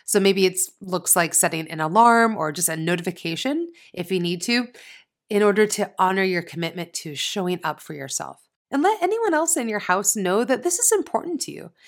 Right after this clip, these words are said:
and ask them to give you some time to yourself. And, and it doesn't have to be long either. We're talking maybe, like,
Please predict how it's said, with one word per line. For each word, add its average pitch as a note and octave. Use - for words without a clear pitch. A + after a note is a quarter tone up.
and A#3
ask B3+
them F#4+
to E4+
give D4
you D4
some B3
time A3
to G3
yourself. -
And, A#3
and D4
it -
doesn't E4
have F#3+
to -
be D#3+
long D3
either. E3
We're F3
talking A3
maybe, F3+
like, E3